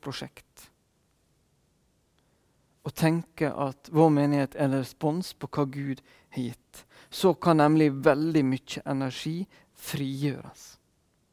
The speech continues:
Hvis ikke målet for oss er å tenke, «Hva er det jeg,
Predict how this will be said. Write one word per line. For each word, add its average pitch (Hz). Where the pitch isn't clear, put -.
Hvis 196
ikke 220
målet 180
for 185
oss -
er 165
å 147
tenke, 165
«Hva 190
er 175
det -
jeg, 208